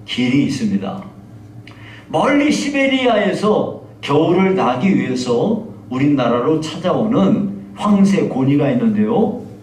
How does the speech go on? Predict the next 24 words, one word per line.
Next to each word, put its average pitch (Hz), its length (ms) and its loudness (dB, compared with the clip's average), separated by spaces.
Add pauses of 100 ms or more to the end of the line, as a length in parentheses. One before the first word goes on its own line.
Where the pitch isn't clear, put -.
(160)
굉장히 294 760 2
먼 220 360 4
거리를 196 460 0
날아옵니다. 127 840 -2 (260)
그런데 185 580 -2 (200)
그 - 140 -2 (180)
먼 196 320 4
거리를 208 340 2
날아가지고 151 800 -2 (200)
정확히 208 1040 -2
우리나라 131 720 0 (100)
서해안에, 196 1000 0 (240)
예, 95 200 -2
당도합니다. - 800 -6 (300)
그래가지고 104 320 -2
서해안에 147 960 -4
갯벌에서 110 1000 -2 (260)
이렇게 98 260 -10
여러 92 200 -10
가지 117 240 -6
먹이를 104 840 -2
이렇게 104 220 -6
먹는 98 360 0
겁니다. - 480 -6